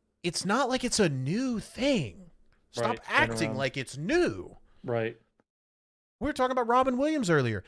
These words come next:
Speaker 1: That motherfucker, they were talking about, uh, him in that documentary, that he would leave stand-up comedy shows and just grab a woman out of the crowd, and she would go with him, and, and,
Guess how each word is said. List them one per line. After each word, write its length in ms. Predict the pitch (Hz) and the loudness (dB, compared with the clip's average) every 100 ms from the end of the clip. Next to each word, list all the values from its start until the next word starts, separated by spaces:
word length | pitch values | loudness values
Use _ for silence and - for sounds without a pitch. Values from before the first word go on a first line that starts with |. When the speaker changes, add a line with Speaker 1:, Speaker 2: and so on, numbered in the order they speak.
| - | -2
Speaker 1:
That 140 | 214 285 | 2 4
motherfucker, 460 | 302 - 226 208 | 2 2 0 0
they 100 | 254 254 | -2 -2
were 100 | 269 | -2
talking 300 | 220 208 196 | -2 -2 2
about, 340 | 175 170 160 | 6 6 4
uh, 200 | 147 139 131 | 2 2 4
him 220 | 190 185 | 2 2
in 60 | 160 | 0
that 100 | 135 | 4
documentary, 640 | 147 160 131 143 139 113 - - - 131 | 2 2 -2 -2 -2 -4 -8 -20 -12 -6
that 120 | 143 | -6
he 220 | - 233 | -6 -6
would 180 | 277 139 | -4 -4
leave 360 | 117 139 214 226 | -4 -6 -6 -6
stand-up 440 | - 165 170 170 | -4 0 0 -2
comedy 380 | - 135 147 127 | -2 -2 0 -2
shows 480 | - 117 95 90 - _ | -2 -4 -4 -6 -12 _
and 160 | 160 151 | 0 2
just 220 | 139 - | 0 -2
grab 400 | 104 120 147 180 | 0 6 6 6
a 20 | |
woman 300 | 151 143 151 | 4 2 4
out 140 | 143 147 | 6 6
of 40 | |
the 60 | 131 | 4
crowd, 540 | - 123 123 170 180 - | 0 2 4 4 2 0
and 160 | 151 131 | 0 0
she 160 | - | 0
would 140 | 156 120 | -2 2
go 160 | 135 143 | 6 6
with 180 | 156 185 | 6 2
him, 200 | 196 185 - _ 151 | -2 -6 -16 _ 0
and, 160 | 147 | 0
and, 240 | 143 135 | 2 0